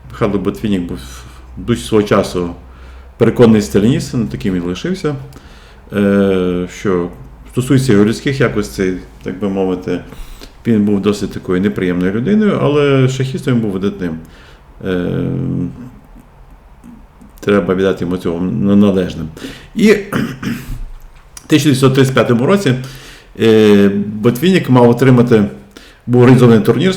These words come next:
щоб він, е, мав змогу перемогти в цьому турнірі, де були запрошені сильні шахісти за-, закордонні, такі як, е, Хосе Кабабланка, як чемпіон світу, Еммануїл Ласкер,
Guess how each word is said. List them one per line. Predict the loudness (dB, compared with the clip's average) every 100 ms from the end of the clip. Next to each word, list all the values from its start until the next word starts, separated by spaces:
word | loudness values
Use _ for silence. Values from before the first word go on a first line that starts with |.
| -4
щоб | -8 -6 0
він, | 2 4
е, | 4 4 2 0 -12
мав | 0 2 4
змогу | 6 6 6 4 -2 -14 -20 -20 _ -20 -2
перемогти | 2 2 0 -4
в |
цьому | -2 -2
турнірі, | 0 0 2 2
де | 2 4
були | 4 4 2
запрошені | 0 0 -2 0 -2 -2 -2 -4 -6 -8 -14 -20 -20 -18
сильні | 0 4 4
шахісти | 2 -4 -4 -6 -4 -4 -2 -2 -4 -6 -8 -10 -10 -8
за-, | -8 -6
закордонні, | -4 -4 0 2 2 0 0
такі | -4 -2
як, | -2 -2 -4
е, | -6 -4 -6 -6 -10 -18 -20 -20 -4
Хосе | -2 2 2
Кабабланка, | 4 2 2 4 2 2
як | -2
чемпіон | -2 -2 -2
світу, | -2 -2 -2 0 -2 -4 -14 -20 -20 -2
Еммануїл | 2 4 4
Ласкер, | 2 2 0 -2